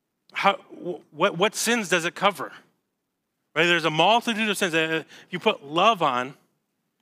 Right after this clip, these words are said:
it's gonna cover some sins. Well, which ones are they? Well, I think there's actually a, a great amount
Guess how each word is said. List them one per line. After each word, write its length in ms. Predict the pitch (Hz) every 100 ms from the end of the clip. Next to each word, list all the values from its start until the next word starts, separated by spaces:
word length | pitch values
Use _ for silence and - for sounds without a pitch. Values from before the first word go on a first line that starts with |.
| -
it's 100 | 147
gonna 140 | 180
cover 240 | 165 180 165
some 160 | 160 135
sins. 460 | 190 135 151 -
Well, 160 | 151 - _ _ _ -
which 200 | 190 180
ones 180 | 156 -
are 260 | 156 165
they? 100 | 151
Well, 120 | 139
I 40 | 147
think 140 | -
there's 160 | 165 135
actually 340 | 135 - 123 117
a, 60 |
a 20 | 131
great 340 | 120 151 170
amount 460 | 131 127 139 135